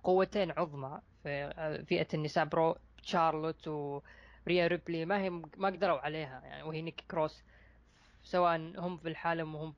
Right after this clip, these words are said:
فردي. فيلا جاي وقت إني أصير سوبر هيرو. عاد شفت اختيار الألوان، أنا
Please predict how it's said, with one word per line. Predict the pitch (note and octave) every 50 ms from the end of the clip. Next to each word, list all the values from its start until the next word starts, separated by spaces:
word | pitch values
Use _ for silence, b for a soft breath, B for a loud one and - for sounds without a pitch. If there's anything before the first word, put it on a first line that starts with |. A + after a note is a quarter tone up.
| - -
فردي. | - F#3 F3 C#3+ C#3+ D#3 D3+ D#3 A3 - -
فيلا | - F#3+ F#3 F#3+ G3 G#3 G#3+ G#3 G3 F3+ E3+ -
جاي | - G3 G3 F#3+ F#3
وقت | F#3 G3+ G3+ G#3 - -
إني | F#3 F#3 F#3 F3+ F3+
أصير | F#3+ - A3+ A3 G#3+ - - -
سوبر | - - G4+ E4+ E4 D#4+ D#4 C#4
هيرو. | C#4+ D4 C#4+ C4 A#3+ G#3 F3+ - - b b b b b _ _ _ _ _ - - -
عاد | E3+ F3+ -
شفت | - B3 - - -
اختيار | G3+ - - G#3+ G#3 F#3 F3
الألوان، | E3 D#3+ E3 E3 - -
أنا | A3+ A#3+ B3 A#3 A3+ A3 A3 A3